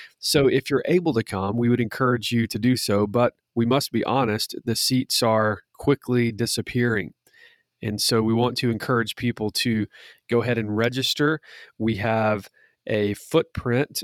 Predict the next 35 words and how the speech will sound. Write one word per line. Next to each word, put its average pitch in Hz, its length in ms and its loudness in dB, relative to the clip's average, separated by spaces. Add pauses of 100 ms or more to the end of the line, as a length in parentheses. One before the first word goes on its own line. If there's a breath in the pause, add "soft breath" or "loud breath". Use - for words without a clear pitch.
with, 113 560 -2
uh, 98 340 -2
a-, - 240 -4
at 120 60 -2
least 120 220 -2
the 110 60 -2
blueprint 117 540 2
of 107 120 -2
how 117 240 2
the 107 100 -4
conference 120 440 -4
is - 80 -8
gonna 110 140 -2
be 104 100 0
set 113 260 0
up 110 140 -2
at 107 140 -2
the 104 140 -2
convention 117 540 -2
center, 107 420 -2 (600)
uh, 104 260 -2
an 120 100 -2
arranged, 120 760 0 (300)
uh, 95 220 -4 (100)
agreed 120 360 0
upon 113 400 -4
plan 113 340 -2
of 104 100 -4
six - 400 -2
thousand, 113 680 -2 (200)
just 139 360 0
over 117 420 2
six - 380 -4
thousand 110 500 -2
seats. - 580 0